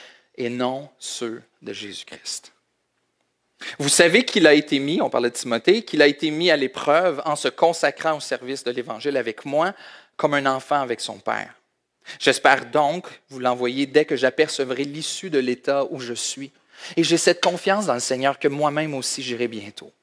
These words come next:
J'ai estimé nécessaire de vous envoyer mon frère Épaphrodite, mon compagnon d'œuvre et de combat, par qui vous m'avez fait parvenir de quoi pourvoir à mes besoins. Car il désirait vous voir tous. Et il était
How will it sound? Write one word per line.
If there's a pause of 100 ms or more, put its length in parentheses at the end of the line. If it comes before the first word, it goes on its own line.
(960)
J'ai
estimé
nécessaire
de
vous
envoyer
mon
frère
Épaphrodite,
mon
compagnon
d'œuvre (260)
et
de
combat, (540)
par
qui
vous
m'avez
fait
parvenir
de
quoi
pourvoir
à
mes
besoins. (840)
Car
il
désirait
vous
voir
tous. (460)
Et
il
était